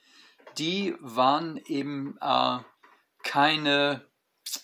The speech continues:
keine christlichen Tempel. Warum auch? Da wird ja nicht geopfert. Ähm, sondern,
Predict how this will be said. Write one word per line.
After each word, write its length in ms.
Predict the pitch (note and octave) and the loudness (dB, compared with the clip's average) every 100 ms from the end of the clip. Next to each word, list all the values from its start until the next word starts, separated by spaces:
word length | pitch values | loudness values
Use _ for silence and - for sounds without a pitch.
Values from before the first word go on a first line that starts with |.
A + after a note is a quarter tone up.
| _ _ _ - | _ _ _ -16
keine 360 | - C3+ C#3 C#3 | 0 2 2 0
christlichen 640 | - G#3 - C#3 A#2+ G#2+ - _ - | -2 -2 0 -2 -4 -10 -16 _ -2
Tempel. 460 | C#3 A#2 A#2 - _ _ - | -2 -2 -10 -14 _ _ -10
Warum 320 | C3+ D3+ E3 | -4 0 0
auch? 280 | A#2+ - - | 0 -2 -2
Da 300 | C#3 C3 A#2 | 0 0 -2
wird 180 | E3 - | -6 -4
ja 80 | |
nicht 360 | A#2+ A#2+ - - - | -6 -8 -14 -18 -10
geopfert. 720 | B2 C3+ C3+ - D3 E3 - _ _ _ _ _ _ _ C3 | 0 2 0 0 -2 -2 -6 _ _ _ _ _ _ _ 2
Ähm, 420 | C3 C3+ C3+ A2+ _ _ _ - _ _ | 2 2 -4 -10 _ _ _ -20 _ _
sondern, 800 | - A#2 C#3 D#3 F3 F3+ F#3 | -10 2 2 4 0 -2 -6